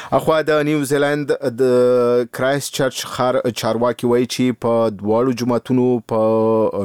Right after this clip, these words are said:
شو-، شوي بریدونو کې نهه څلوېښت کسان وژل شوي او شل نور ټپیان دي. د نیوزیلند صدراعظم یې همدا تروریستي بریدونه بللي. د نیوزیلند صدراعظم وایي روښانه ده چې دا بریدونه یوازې تروریستي بریدونه بلل کېدای شي.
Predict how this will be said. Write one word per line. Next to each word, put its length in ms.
شو-، 760
شوي 320
بریدونو 380
کې 720
نهه 260
څلوېښت 380
کسان 300
وژل 280
شوي 300
او 180
شل 320
نور 240
ټپیان 540
دي. 80
د 220
نیوزیلند 560
صدراعظم 460
یې 100
همدا 180
تروریستي 540
بریدونه 440
بللي. 300
د 300
نیوزیلند 580
صدراعظم 360
وایي 240
روښانه 400
ده 80
چې 180
دا 140
بریدونه 280
یوازې 380
تروریستي 400
بریدونه 380
بلل 180
کېدای 380
شي. 160